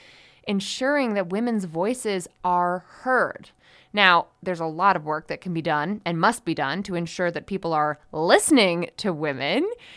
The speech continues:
We ourselves can start by turning up our own volume. That's why today's podcast,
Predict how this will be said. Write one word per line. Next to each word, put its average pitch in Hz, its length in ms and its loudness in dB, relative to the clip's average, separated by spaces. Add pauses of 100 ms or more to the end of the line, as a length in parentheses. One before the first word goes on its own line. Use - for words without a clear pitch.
(180)
We 320 460 4
ourselves 254 720 4
can 208 200 -4
start 180 480 2
by 175 380 4
turning 220 380 -2
up 214 180 0
our 214 100 2
own 269 220 4
volume. 107 540 -6 (100)
That's 254 220 6
why 254 200 4
today's 247 480 -2
podcast, 196 800 -2